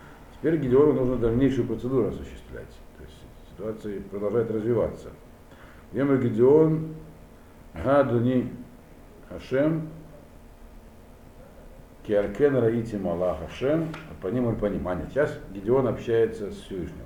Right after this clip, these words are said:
опять. У него снова пророческое видение. Значит, и говорит, «Ага, Адуна»,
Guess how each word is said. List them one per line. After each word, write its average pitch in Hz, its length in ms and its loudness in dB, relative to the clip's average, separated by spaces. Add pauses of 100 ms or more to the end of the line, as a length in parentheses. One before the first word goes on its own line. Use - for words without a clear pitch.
(120)
опять. 110 140 -16 (500)
У - 20 -8
него 101 180 -4 (280)
снова 104 160 -8
пророческое 92 580 -10
видение. 82 560 -8 (800)
Значит, 87 260 -14
и 110 60 -6
говорит, 127 440 4 (1600)
«Ага, 131 320 2
Адуна», 107 360 0